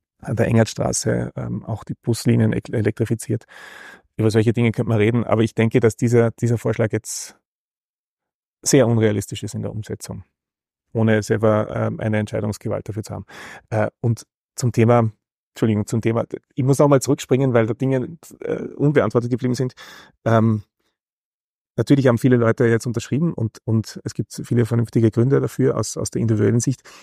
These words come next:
Ich persönlich schaue auch von meinem, äh, Wohnzimmerfenster auf die neue Linie. Ja, ich werd's auch hören, ich werd's auch sehen. Und ich bin jetzt seit drei Jahren Kinderwagenvater und ich fahre immer noch, äh, recht häufig mit dem Kinderwagen. Und ich nehme, ähm,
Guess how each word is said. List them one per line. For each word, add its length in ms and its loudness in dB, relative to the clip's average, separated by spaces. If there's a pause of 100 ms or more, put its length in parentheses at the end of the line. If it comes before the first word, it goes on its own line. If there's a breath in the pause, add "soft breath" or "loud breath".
(120 loud breath)
Ich 120 -8
persönlich 380 4
schaue 140 0
auch 180 2
von 160 0
meinem, 440 2 (100)
äh, 120 -4 (180)
Wohnzimmerfenster 840 -2
auf 140 -4
die 100 2
neue 200 2
Linie. 360 0
Ja, 120 -4
ich 120 -4
werd's 160 -2
auch 140 -10
hören, 180 2
ich 120 -4
werd's 160 -6
auch 60 -10
sehen. 260 -2 (640 loud breath)
Und 340 6
ich 100 -2
bin 100 4
jetzt 140 4
seit 160 2
drei 140 4
Jahren 260 2
Kinderwagenvater 920 0 (180)
und 160 0
ich 80 2
fahre 140 0
immer 120 2
noch, 280 -2 (140)
äh, 60 -6
recht 360 0
häufig 260 0
mit 120 0
dem 100 0
Kinderwagen. 500 0 (580 loud breath)
Und 280 4 (280)
ich 260 0
nehme, 380 4 (220)
ähm, 400 2